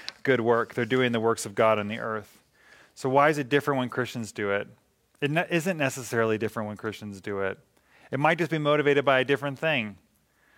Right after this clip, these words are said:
One of the things that motivates Christians is this idea that we're moving with God in the direction towards new heavens and new earth, that we believe that God has an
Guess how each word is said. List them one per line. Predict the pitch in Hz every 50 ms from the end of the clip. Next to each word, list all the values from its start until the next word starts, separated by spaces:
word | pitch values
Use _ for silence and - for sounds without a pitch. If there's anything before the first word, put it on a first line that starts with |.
| _ _ _ -
One | - 139 143 156
of |
the | 156 -
things | - 160 151 151 139 131
that | 143 147
motivates | 135 135 143 143 143 127 135 135 127 -
Christians | - - 147 135 - - 160 156 143 131
is | 139 123
this | - 143 131 -
idea | 139 131 131 123 131 135 131
that | 135 135
we're | 127 131 127
moving | 127 127 131 135 135 143 156 151
with | 147 143 - -
God | 139 127 127 131 131 139
in | 147 131
the | 123
direction | 110 123 120 120 120 127 - - 147
towards | 127 110 123 127 117 107
new | 117 120 123 123
heavens | 117 117 117 120 117 110
and | 113 110
new | 110 110 110
earth, | 113 117 113 101 - -
that | 113
we | 120 120
believe | 120 120 143 143 131 123 123 123 127 110
that | 131 131
God | 113 127 117 117 117
has | 120 104 113
an | 120